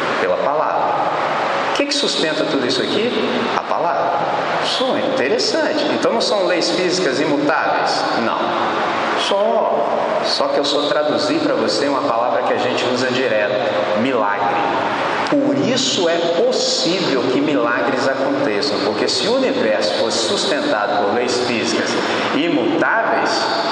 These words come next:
é isso aí sempre. Agora, quando eu e você, por fé, nos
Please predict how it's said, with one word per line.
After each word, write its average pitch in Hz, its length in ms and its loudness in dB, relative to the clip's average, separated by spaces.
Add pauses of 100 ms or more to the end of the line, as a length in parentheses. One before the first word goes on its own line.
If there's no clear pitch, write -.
é 95 100 0
isso 104 260 0
aí - 200 0
sempre. - 520 0 (360)
Agora, 98 360 0 (260)
quando 254 640 2
eu 226 280 2
e 220 40 2
você, 139 600 2
por 247 120 2 (240)
fé, 113 340 2
nos - 140 2